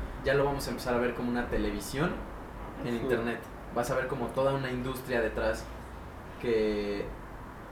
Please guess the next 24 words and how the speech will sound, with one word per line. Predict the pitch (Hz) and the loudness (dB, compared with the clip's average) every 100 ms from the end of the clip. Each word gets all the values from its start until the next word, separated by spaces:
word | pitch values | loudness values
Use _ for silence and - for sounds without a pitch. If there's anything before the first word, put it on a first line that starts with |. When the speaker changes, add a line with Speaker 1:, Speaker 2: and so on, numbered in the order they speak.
| - - - | -12 -12 -4
Speaker 1:
pues, | 123 120 123 | -2 -2 4
va | 139 | 6
a | |
cambiarlo | 175 170 170 160 | 8 8 8 8
todo. | 147 180 143 | 6 6 6
O | |
sea, | 127 | 4
imagínense | 127 123 123 151 160 151 | 0 0 2 2 6 4
ver | 131 131 131 - - - - | 6 4 2 -2 -10 -12 -8
<laughs> | - - 165 - - - - - | -4 2 2 0 -8 -10 -8 2
al | 127 123 | 4 6
Pedrito | 131 131 147 156 | 6 8 8 8
Sola | 151 170 160 147 139 | 10 12 12 12 10
jugando | - 160 160 170 | 10 12 12 12
Fortnite | - 175 170 139 147 170 - - - - - | 10 8 8 8 4 4 0 -8 -10 -8 -2
en | 123 | 6
un | 151 | 8
estudio | 165 160 160 151 147 151 | 8 8 8 10 10 8
con | 131 123 120 - - | 6 2 2 -4 0
cuarenta | 120 117 131 147 143 | 6 6 6 6 4
personas | 120 113 135 123 120 | 4 2 2 2 2
ahí | 120 113 | 2 2
detrás. | 117 117 120 117 - - | 2 2 4 4 0 -6
Entonces, | 120 120 117 - | -4 -2 -2 -4